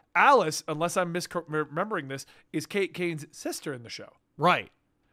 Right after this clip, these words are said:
Speaker 1: So she has
Speaker 2: Just reminding you, like, "Hey, you know who's not in the show?"
Speaker 1: Right,
Speaker 2: This
Speaker 1: right. So,
Speaker 2: the main
Speaker 1: so
Speaker 2: character.
Speaker 1: Alice, Alice is, like, directly related to the main character, and that was the core plot. Alice, Kate Kane, and her father, and the
Speaker 2: Yeah.
Speaker 1: dynamic between them, which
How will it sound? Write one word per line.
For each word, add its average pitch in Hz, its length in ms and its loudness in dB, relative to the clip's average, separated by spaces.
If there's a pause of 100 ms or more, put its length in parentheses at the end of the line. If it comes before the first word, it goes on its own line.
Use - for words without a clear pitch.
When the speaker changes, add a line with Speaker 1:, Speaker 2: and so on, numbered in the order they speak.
(200)
Speaker 1:
So 190 360 6
she 208 200 0
has 190 220 4
Speaker 2:
Just 196 40 4
reminding 190 640 6
you, 151 220 6
like, 135 200 0
"Hey, 202 180 4
you 147 140 4
know 180 120 6
who's 165 140 4
not 175 180 6
in 175 60 0
the 165 100 2
show?" 196 440 4
Speaker 1:
Right, 381 240 10
Speaker 2:
This 330 80 6
Speaker 1:
right. 330 180 8
So, 269 140 6
Speaker 2:
the 247 220 2
main 269 100 8
Speaker 1:
so 233 60 10
Speaker 2:
character. 208 120 6
Speaker 1:
Alice, 254 500 8
Alice 262 440 4
is, 202 240 -2
like, 180 280 -2
directly 208 500 -2
related 208 380 -2
to 220 80 -6
the 220 100 -6
main 226 160 -2
character, 156 380 -2
and 151 120 -6
that 185 200 -2
was 185 160 -4
the 170 100 -8
core 220 320 -4
plot. 185 420 -2 (360)
Alice, 226 420 4 (300)
Kate 220 240 0
Kane, 190 400 -4
and 175 160 -4
her 170 120 -2
father, 233 460 0
and 160 300 -2
the 165 80 -2
Speaker 2:
Yeah. 139 100 -4
Speaker 1:
dynamic 175 540 0
between 240 340 -8
them, 139 160 -4 (300)
which 190 180 -2